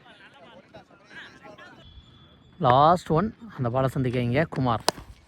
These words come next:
நேருக்கு நேர் அடிச்சிருக்காரு. ரெண்டு ரெஸ்ட் பண்றாங்களா? இல்ல பவுண்டரிக்கு வாய்ப்பான்னு பார்த்தா ஸ்டாப் பண்ணிட்டாருன்னு நினைக்கிறாங்க லைன்ல. இத்ரிஸ் நல்ல ஃபீல்டிங் எஃபர்ட். ரெண்டு இதோட ஃபர்ஸ்ட் இன்னிங்ஸ் எண்ட் ஆயிருக்கு.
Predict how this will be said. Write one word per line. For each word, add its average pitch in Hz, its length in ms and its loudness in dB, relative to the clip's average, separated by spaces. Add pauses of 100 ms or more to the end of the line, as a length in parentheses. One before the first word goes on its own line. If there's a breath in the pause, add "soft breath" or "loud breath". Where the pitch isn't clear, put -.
(600)
நேருக்கு 165 380 4
நேர் 170 160 4
அடிச்சிருக்காரு. 151 420 4 (100)
ரெண்டு 160 200 6
ரெஸ்ட் 165 180 2
பண்றாங்களா? 160 360 6
இல்ல 185 180 4
பவுண்டரிக்கு 151 360 2
வாய்ப்பான்னு 151 360 2
பார்த்தா 151 180 6 (720)
ஸ்டாப் 151 340 4
பண்ணிட்டாருன்னு 156 440 6
நினைக்கிறாங்க 131 460 2
லைன்ல. 139 280 4 (140)
இத்ரிஸ் 139 340 -4
நல்ல 135 220 4
ஃபீல்டிங் 175 280 0
எஃபர்ட். 170 240 2 (920)
ரெண்டு 196 360 6 (180)
இதோட 156 260 8 (340)
ஃபர்ஸ்ட் 156 240 2 (100)
இன்னிங்ஸ் 156 340 2
எண்ட் 135 140 4
ஆயிருக்கு. 127 300 2